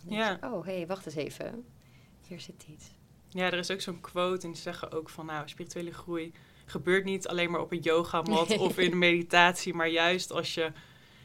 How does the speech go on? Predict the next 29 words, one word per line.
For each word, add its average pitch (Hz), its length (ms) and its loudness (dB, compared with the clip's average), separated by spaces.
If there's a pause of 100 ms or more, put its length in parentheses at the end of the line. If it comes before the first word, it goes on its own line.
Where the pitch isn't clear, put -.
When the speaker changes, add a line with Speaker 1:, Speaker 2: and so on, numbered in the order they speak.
(140)
Speaker 2:
ja, 170 140 0
eigenlijk 165 340 -2
heel 170 120 0
in 165 100 -2
een 165 80 -8
diep 151 220 -8
dal 160 240 2
terechtkomt 147 840 -4
Speaker 1:
Ja. - 60 -4
Speaker 2:
of 151 260 -8 (320)
heel 175 140 -2
erg 175 180 -2
angstig 180 420 -6
bent 156 300 0
of 165 100 -10
heel 165 140 0
erg 160 120 -4
verdrietig 165 500 -10
bent 151 420 -4
en 165 140 -12
je 160 120 -8
realiseert 160 600 -4
je, 151 180 -2 (420)
ik - 120 -8
heb 185 140 0
een 175 100 -4
keuze 185 380 2
om 160 200 -6
het - 240 -10